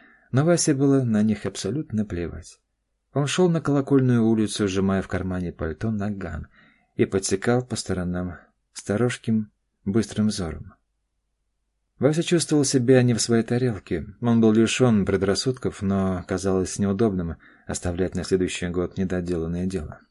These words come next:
К тому же недоработка угрожала его семье, а всё проклятые террористы и их пособники. Террористов, измотавшийся за месяц непрерывных выездов в адреса, опер Панов ненавидел всеми фибрами души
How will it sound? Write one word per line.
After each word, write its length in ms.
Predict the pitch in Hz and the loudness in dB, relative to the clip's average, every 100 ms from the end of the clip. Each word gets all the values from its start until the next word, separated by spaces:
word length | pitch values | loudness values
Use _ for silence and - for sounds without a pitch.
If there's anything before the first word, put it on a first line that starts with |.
| - | -20
К 140 | - | 0
тому 280 | 98 107 123 | 4 6 6
же 120 | 127 | 6
недоработка 640 | 131 120 117 113 120 - | 6 6 6 6 4 4
угрожала 460 | 113 113 110 107 110 | 4 4 4 4 4
его 220 | 110 107 | 4 2
семье, 460 | 104 120 123 120 82 _ - - _ _ _ _ _ | 0 0 0 0 -4 _ -20 -20 _ _ _ _ _
а 100 | 90 | -4
всё 400 | - - 101 98 | -2 2 4 4
проклятые 720 | 98 98 101 98 95 95 98 | 2 0 0 0 2 4 4
террористы 800 | 95 98 98 95 - - 98 92 _ _ | 2 0 0 -2 -4 -4 -4 -4 _ _
и 160 | - 92 | 0 0
их 120 | 90 | 0
пособники. 720 | - 98 - 90 101 95 - - _ _ _ _ _ _ _ _ _ _ _ _ | -4 -6 -4 -4 -6 -6 -12 -14 _ _ _ _ _ _ _ _ _ _ _ _
Террористов, 720 | - 90 101 175 180 160 135 - | -2 2 4 4 2 -2 -2 -4
измотавшийся 720 | 98 95 123 190 185 170 156 | 0 2 4 4 4 2 4
за 100 | 131 | 6
месяц 520 | 131 160 143 113 - 104 | 6 2 -2 -4 -4 0
непрерывных 720 | 95 98 107 131 117 113 98 | 2 4 6 6 6 4 4
выездов 480 | 123 113 98 101 92 | 4 4 4 2 4
в 60 | |
адреса, 520 | 98 98 95 - 131 123 | 4 4 2 2 2 2
опер 240 | 156 147 | -2 -2
Панов 400 | 135 139 147 127 | -4 -4 -4 -2
ненавидел 500 | 123 123 123 117 110 | 0 0 2 2 2
всеми 360 | 107 - 147 120 | 0 -2 0 0
фибрами 460 | - 110 101 101 98 | 0 0 2 2 2
души 520 | 98 95 - - | 0 -2 -6 -10